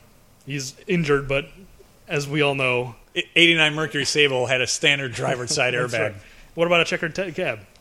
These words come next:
Speaker 2: No standard driver's side airbag.
Speaker 1: Oh, I, I see.
Speaker 2: It does not explain, however, how if the ticket worked again and Benedict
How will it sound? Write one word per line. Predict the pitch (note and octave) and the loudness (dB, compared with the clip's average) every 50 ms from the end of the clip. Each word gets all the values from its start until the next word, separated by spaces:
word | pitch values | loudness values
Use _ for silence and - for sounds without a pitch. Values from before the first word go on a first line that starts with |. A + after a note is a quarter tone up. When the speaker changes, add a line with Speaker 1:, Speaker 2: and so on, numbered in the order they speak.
| - - - - - | -20 -18 -16 -10 -2
Speaker 2:
No | D3+ C#3 C#3 C#3+ C#3+ | 0 2 4 4 2
standard | - - E3 C#3+ C3+ C3+ B2+ | 2 2 2 2 2 0 -2
driver's | A#2 C3 A#2+ A#2+ A#2+ A2+ | -2 -2 -2 -2 -2 -2
side | - C#3 B2 A#2+ | -2 0 0 0
airbag. | A#2 B2+ A#2 B2 A2+ A#2 B2+ A2+ A2+ - D#3 | 0 0 2 2 4 4 2 0 -2 -6 -6
Speaker 1:
Oh, | C3+ | -6
I, | B2 | -6
I | |
see. | - - D3 A#2 - - - - - - - - - | -6 -6 -6 -8 -10 -12 -16 -18 -16 -16 -18 -4 0
Speaker 2:
It | F#3 F3+ E3+ | 2 4 4
does | G#3+ G3+ D3 G3+ | 4 4 6 6
not | A#3 C4 C4 | 6 8 6
explain, | - - G#3 G3+ F#3+ F3+ | 6 4 4 4 4 4
however, | E3 D#3+ D#3+ D#3+ D#3 D#3 D#3 D#3 D3+ D3+ D3+ C#3+ | 6 6 8 8 8 6 6 4 2 2 0 0
how | B2+ C3+ D3+ D#3+ D3+ D3+ D#3 D#3 D#3+ | 0 2 4 4 6 4 4 2 0
if | D3 - | -2 0
the | D#3+ D3+ | -2 -2
ticket | - - - A3+ - F#3 - | 0 0 0 0 0 -2 0
worked | C#3+ E3 F#3 F#3 F#3 - | 4 4 4 4 2 0
again | C#3+ A#2+ - D#3+ F3 D#3 C#3 C#3 C#3+ | 0 4 4 4 6 4 4 0 -2
and | C#3 C#3 C3+ C3 C3+ C3 A#2 - | -4 -2 -2 -4 -4 -6 -2 2
Benedict | D3+ D3+ D#3+ D#3+ D3 C#3 - - - | 2 4 4 4 2 0 -2 -4 -12